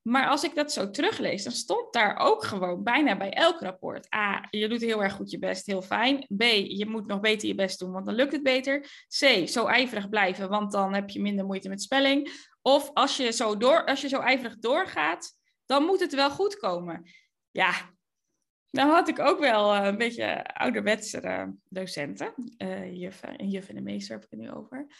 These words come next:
Die wat meer van de oude stempel waren. Dus wellicht dat dat ook nog meetelde. Maar nu had ik ook nog vanuit, eh, eh, mijn moeder, die zei ook altijd: "Wel goed je best doen, hè?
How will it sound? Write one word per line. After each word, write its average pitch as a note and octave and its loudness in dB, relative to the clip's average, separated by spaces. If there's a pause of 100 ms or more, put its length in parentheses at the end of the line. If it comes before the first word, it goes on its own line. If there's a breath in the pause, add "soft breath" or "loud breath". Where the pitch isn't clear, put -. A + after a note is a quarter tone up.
(200 soft breath)
Die G#3+ -6
wat G3+ -6
meer G3 -4
van G3+ -12
de F#3+ -6
oude F3+ -6
stempel F#3+ -10
waren. - -4
Dus G3 -12
wellicht G#3 -6
dat G#3 -8
dat A#3+ -4
ook F4 0
nog C4 -2
meetelde. F3 -10 (580 loud breath)
Maar D4 2
nu F4+ 0
had D4 -2
ik - -8
ook G#4+ 2
nog B3 0
vanuit, G#3 -4
eh, G2 -6
eh, F#3+ -8
mijn G3 0
moeder, A#3+ 6
die A3+ 0
zei - -4
ook C4 -4
altijd: - -8
"Wel C#4+ -4
goed - -12
je - -8
best - -4
doen, F2 -6
hè? G#3+ -2